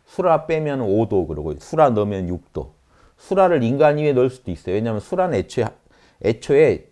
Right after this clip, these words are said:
천국에 있는 천신들의, 천신들하고 싸우던 천신 또 아래 정도의 신들이에요. 신급들인데, 근데 마음씀이 분노의 화신으로 이제 주로 인식되다 보니까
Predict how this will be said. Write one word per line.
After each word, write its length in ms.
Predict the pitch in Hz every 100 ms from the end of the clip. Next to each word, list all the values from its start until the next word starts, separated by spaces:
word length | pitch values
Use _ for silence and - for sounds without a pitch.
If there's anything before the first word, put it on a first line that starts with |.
| -
천국에 420 | 214 208 208 175
있는 200 | 139 123
천신들의, 840 | - 214 208 202 170 147 135 - _ _ _ _
천신들하고 640 | - 220 220 214 185 151 139
싸우던 580 | - 165 180 160 147 120
천신 720 | 190 190 208 190 170 151 - _ _ _ _
또 240 | 123 101 -
아래 320 | 85 107 131
정도의 360 | 123 110 107
신들이에요. 540 | 110 214 208 214 143 107
신급들인데, 920 | - 196 202 180 139 120 170 160 65 _ _ _ _
근데 420 | 120 180 110 78 _
마음씀이 1000 | 98 101 143 180 - 131 160 151 82 - - _
분노의 440 | - 175 208 214 185
화신으로 640 | 170 175 180 165 143 131
이제 200 | 107 95
주로 260 | 92 101 98
인식되다 520 | 98 95 113 98 92
보니까 440 | 87 82 78 135